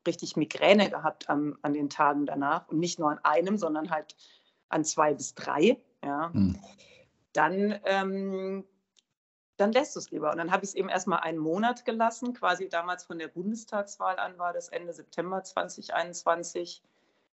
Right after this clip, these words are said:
Speaker 1: Und, ähm, das war okay, aber da habe ich mich dann auch schon wieder drauf gefreut, nach dem Monat irgendwie noch mal was zu trinken. Da war ich dann grad mit meiner jüngeren Tochter in Portugal.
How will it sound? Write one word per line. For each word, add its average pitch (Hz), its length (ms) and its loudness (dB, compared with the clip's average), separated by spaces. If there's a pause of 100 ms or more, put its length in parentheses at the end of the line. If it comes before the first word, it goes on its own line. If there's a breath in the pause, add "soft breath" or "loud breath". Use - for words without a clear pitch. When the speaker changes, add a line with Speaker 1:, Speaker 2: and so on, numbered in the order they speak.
(420)
Speaker 1:
Und, 156 520 4
ähm, 143 460 2 (320)
das - 200 8
war 160 160 12
okay, 185 300 8
aber 220 120 4
da 180 80 0
habe 175 100 -2
ich 190 60 -6
mich 190 100 -6
dann 185 160 -4
auch 180 100 -4
schon 190 160 -8
wieder 175 180 -2
drauf 165 280 -4
gefreut, - 380 -4
nach 208 140 -4
dem 202 160 -4
Monat 208 420 -2
irgendwie 190 300 -6
noch 185 160 -4
mal 175 160 -4
was 165 180 -8
zu - 120 -12
trinken. 254 360 0
Da 170 120 -2
war 160 80 0
ich 165 80 -6
dann 160 160 -10
grad 156 300 -4
mit 160 160 -16
meiner 151 440 -4 (160)
jüngeren 185 460 -2
Tochter - 420 -2
in 160 140 -10
Portugal. 180 720 2